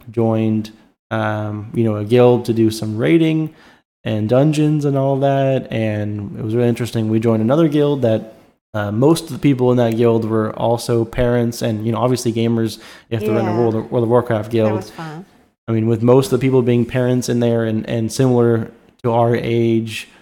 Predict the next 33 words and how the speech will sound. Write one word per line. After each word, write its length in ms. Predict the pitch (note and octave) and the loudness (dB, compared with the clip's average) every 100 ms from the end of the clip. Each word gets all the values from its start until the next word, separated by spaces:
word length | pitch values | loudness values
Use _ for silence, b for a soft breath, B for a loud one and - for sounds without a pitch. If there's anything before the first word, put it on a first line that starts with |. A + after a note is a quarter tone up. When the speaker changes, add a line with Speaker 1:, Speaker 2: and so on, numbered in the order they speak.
| b _ | b _
Speaker 1:
it 60 | A2+ | -8
was 140 | G#2+ - | -6 0
so 140 | C3+ | 2
much 200 | B2 A#2+ | 2 0
fun 240 | A#2+ A2+ | -2 0
just 160 | A2 - | -2 -2
kinda 160 | A2+ G#2+ | -2 0
being 160 | A2 | 0
able 160 | A2 G#2+ | 0 -2
to 80 | G#2+ | -4
connect 420 | - B2 A#2+ - | 0 2 0 -2
with 140 | A2+ | -2
them 340 | A2+ A2 A2 A2+ | 0 0 0 -2
and, 280 | A2 A2 B2 | -4 -6 -2
and 240 | A2+ A2 | 0 0
Speaker 2:
Mm-hmm. 100 | G#2+ | -2
Speaker 1:
play. 400 | B2+ A#2 A2+ A2+ | -2 0 2 0
What 200 | A2+ C3 | 0 0
an 80 | B2+ | 0
amazing 340 | A#2 A2+ A2 | 0 0 0
game 260 | A2+ D3+ C#3 | 2 2 2
with 120 | C3+ | 0
them. 340 | C3+ C3 C3 B2 B B B _ _ _ A2+ | 0 2 0 -4 B B B _ _ _ -4
Uh, 240 | G#2+ G#2+ | -4 -2
you 100 | A#2 | 0
know, 120 | A#2 A2 | 2 2
and 100 | A2+ | 2
also 280 | A2+ A#2+ | 2 0
talk 260 | A#2 A2+ A2+ | 0 -2 -2
about, 420 | A2+ A2 G#2+ G#2+ - - _ | -2 0 0 -2 -10 -20 _
you 100 | B2 | -6
know, 200 | A#2+ A#2 - - | -6 -8 -10 -10
stories 880 | - B2+ A#2+ B2 A#2+ A#2 - - | 0 2 4 2 2 -2 -10 -14